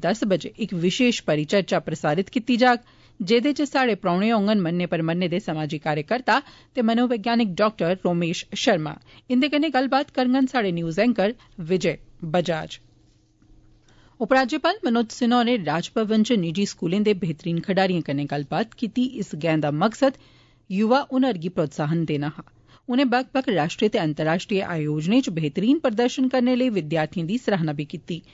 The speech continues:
ते उनेंगी आखेआ जे ओह् अपने आपा गी होर बी बेहतर बनाने लेई लगातार कम्म करदे रौह्न। एलजी होरें विद्यार्थिएं गी औने आह्ले कार्यक्रमें ते भविक्ख लेई शुभकामनां दित्तिआं। इस मौके विद्यार्थिएं कन्नै स्कूल दा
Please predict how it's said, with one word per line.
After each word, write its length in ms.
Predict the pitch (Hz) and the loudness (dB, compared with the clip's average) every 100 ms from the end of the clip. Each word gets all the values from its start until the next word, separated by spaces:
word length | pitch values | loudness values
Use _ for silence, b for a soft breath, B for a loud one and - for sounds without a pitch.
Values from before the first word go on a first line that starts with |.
| b b | b b
ते 40 | 247 | -2
उनेंगी 340 | 247 277 277 | 2 2 2
आखेआ 280 | 277 262 277 | 0 0 -2
जे 140 | 240 262 247 | 0 -2 2
ओह् 180 | 240 277 - | 0 0 -2
अपने 280 | 190 208 175 | -2 0 0
आपा 220 | 175 226 | 0 0
गी 160 | 208 233 | 0 0
होर 180 | 240 226 | 2 2
बी 120 | 165 147 | 2 -2
बेहतर 260 | 165 160 | -4 -2
बनाने 340 | 190 220 233 208 | 0 2 2 0
लेई 220 | 196 220 240 | 0 -2 -4
लगातार 500 | 170 170 165 160 160 - | -4 -2 -2 -4 -8 -2
कम्म 200 | 226 160 - | -2 -2 -8
करदे 240 | 151 160 | -6 -2
रौह्न। 260 | 160 180 165 b b b b | 0 0 -2 b b b b
एलजी 260 | 269 254 285 | 0 0 2
होरें 180 | 311 311 | 0 0
विद्यार्थिएं 640 | 220 165 185 190 294 277 | -2 0 0 0 0 2
गी 140 | 254 269 214 | 2 0 -2
औने 220 | 185 185 | -2 0
आह्ले 200 | 196 196 | 2 0
कार्यक्रमें 560 | - 160 160 254 269 190 B B B | 0 -4 0 0 2 0 B B B
ते 80 | 277 294 | -4 0
भविक्ख 320 | 285 294 - | 0 0 0
लेई 180 | 233 254 | 2 2
शुभकामनां 500 | - - 170 165 160 | -2 -4 -4 -2 -2
दित्तिआं। 380 | 160 151 - 165 - _ - | -4 -4 -6 -6 -10 _ -4
इस 160 | 240 | 0
मौके 260 | 269 262 294 | 2 2 0
विद्यार्थिएं 540 | 254 214 247 233 294 | -2 0 0 2 -2
कन्नै 260 | 285 247 254 | 0 2 0
स्कूल 300 | - - 170 | -2 -4 -4
दा 160 | 156 | -2